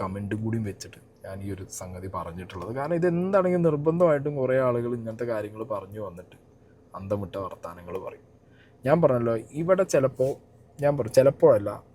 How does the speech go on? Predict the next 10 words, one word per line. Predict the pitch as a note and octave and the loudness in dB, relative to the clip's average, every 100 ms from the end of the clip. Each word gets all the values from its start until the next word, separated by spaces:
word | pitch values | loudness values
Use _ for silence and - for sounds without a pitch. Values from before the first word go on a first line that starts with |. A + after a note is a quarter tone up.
| C#3+ C3 | -12 -4
നൂറ് | C#3+ F3 F3+ | 2 4 6
ശതമാനം | D#3+ C3+ B2+ B2 | 6 6 2 0
ഞാൻ | A2+ G#2+ | 0 -2
പറയുന്നു, | F#2+ F2+ F#2+ A2 | -4 -8 -14 -10
ഇത് | B2 B2 | -10 0
കേൾക്കുന്നതിൽ | A#2 A2+ A#2 A#2+ A#2+ A#2 G#2+ A2+ | 0 0 -2 0 0 -2 -4 -2
ആർക്കെങ്കിലും | B2+ C3 - - C#3 C#3+ D3 D#3 C#3+ G2 | 0 -2 -6 -4 -2 0 4 6 6 4
ഒക്കെ | - F2 - _ _ - - _ - _ _ _ _ | -6 -18 -18 _ _ -20 -20 _ -20 _ _ _ _
ഈ | C3 B2 | 2 2
പറഞ്ഞ | A2 | 2